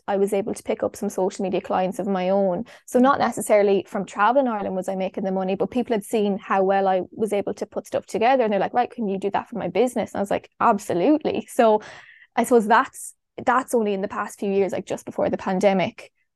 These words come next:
And then it, it, so I was doing it a long time and nothing had happened.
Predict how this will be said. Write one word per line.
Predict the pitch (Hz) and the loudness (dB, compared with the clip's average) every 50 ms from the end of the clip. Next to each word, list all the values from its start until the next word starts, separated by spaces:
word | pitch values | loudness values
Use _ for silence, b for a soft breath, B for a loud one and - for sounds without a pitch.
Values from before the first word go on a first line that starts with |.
| _ _ _ _ | _ _ _ _
And | 220 214 202 | 0 2 4
then | 214 214 214 | 4 4 4
it, | 208 202 - - | 2 2 2 0
it, | 240 233 - - _ _ _ _ _ | 0 0 0 -6 _ _ _ _ _
so | - - 262 226 - - - _ _ _ _ | 0 4 4 4 4 2 -4 _ _ _ _
I | 220 214 | 2 4
was | 214 226 202 | 4 2 2
doing | 254 262 285 | 2 2 2
it | 277 240 | 4 2
a | 220 214 | 4 2
long | 202 196 196 | 2 0 -2
time | - - 226 208 214 208 208 185 | -4 -4 -4 -4 -2 -2 -4 -4
and | 185 | -4
nothing | 190 202 202 - 202 190 | -4 -6 -6 -6 -6 -8
had | 190 | -6
happened. | 220 208 202 - - 214 214 202 185 190 | -4 -4 -6 -4 -4 -4 -4 -4 -4 -8